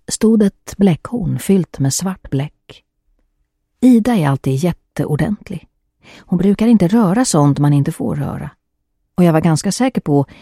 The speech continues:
att man bara skulle titta på fjäderpennorna. De var gamla. Kanske hade han som fick ge sig av skrivit med dem. Men Ida var på dåligt humör. Hon var säkert också trött.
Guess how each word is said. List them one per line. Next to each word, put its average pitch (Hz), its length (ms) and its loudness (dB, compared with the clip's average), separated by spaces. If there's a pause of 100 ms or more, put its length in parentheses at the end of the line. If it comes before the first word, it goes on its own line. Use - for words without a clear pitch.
(200)
att - 140 -8
man 185 200 0
bara 165 220 2
skulle 170 240 0
titta - 600 -6
på 143 100 -2
fjäderpennorna. 139 760 -4 (880)
De 151 160 2
var 135 100 -2
gamla. 175 480 -4 (920)
Kanske 160 380 0 (320)
hade 202 160 2
han 196 220 6
som 185 140 2
fick 190 160 0
ge 185 120 4
sig 175 160 2
av 233 260 -6 (140)
skrivit 151 480 -2
med 151 160 -6
dem. 151 140 -8 (1000)
Men 196 260 4
Ida 214 280 2
var 196 140 -2
på - 120 -6
dåligt 139 380 -2
humör. 151 440 -4 (500)
Hon 160 180 2
var 170 100 2
säkert 156 320 0
också 135 260 -2
trött. - 500 -14